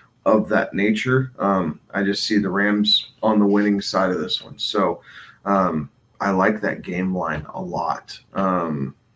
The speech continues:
I'm gonna say the under. Yeah,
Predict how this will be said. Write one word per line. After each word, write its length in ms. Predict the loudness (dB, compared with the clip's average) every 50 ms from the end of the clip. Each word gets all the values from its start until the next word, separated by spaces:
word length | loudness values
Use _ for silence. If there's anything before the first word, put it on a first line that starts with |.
| _ _ _ _ _ _ _ _ _ _ _ _ _ _ _ _ _ _ _ _ _ _ _ _ _ _ _ _ 0
I'm 100 | 2 2
gonna 140 | 2 2
say 320 | 2 0 0 4 6 6 6
the 240 | 8 6 4 4 4
under. 540 | 4 6 6 8 8 8 6 4 0 -6 _ _ _ _ _ _ _ _ _ _ _ _ _ _ _ _ _ _ _ _ _ _ _ _ _ _ _ _ _ _ _ _ _ _ _ _ _ _ _ _ _ _ _ _ _ _ _ _ _ _ _ _ _ _ _ _ _ _ _ _ _ _ _ _ _ _ _ _ _ _ _ _ _ _ _ _ _ _ _ _ _ _ _ _ _ _ _ _ _ _ _ _ _ _ _ _ _ _ _
Yeah, 260 | 0 0 0 0 -2